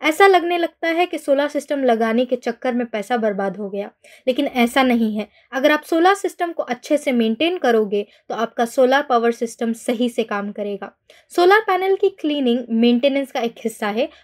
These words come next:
और ये करना बहुत ही आसान है। सबसे पहले जानते हैं कि इसकी क्लीनिंग क्यों करनी चाहिए। हवा के कारण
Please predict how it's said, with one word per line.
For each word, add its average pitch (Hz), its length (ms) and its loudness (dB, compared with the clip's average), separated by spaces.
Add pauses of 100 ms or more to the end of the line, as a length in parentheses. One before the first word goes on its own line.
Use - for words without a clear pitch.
(100)
और 233 80 2
ये 240 80 8
करना 233 300 2
बहुत 233 380 0
ही 233 60 4
आसान 196 420 -4
है। 196 120 -12 (1000)
सबसे - 360 0
पहले 269 300 4
जानते 220 340 0
हैं 240 180 -2
कि 254 100 -6
इसकी - 280 -14
क्लीनिंग 285 340 -4 (100)
क्यों 302 180 2
करनी 208 280 -2
चाहिए। 208 380 -6 (400)
हवा 311 260 4
के 427 180 -4
कारण 240 420 0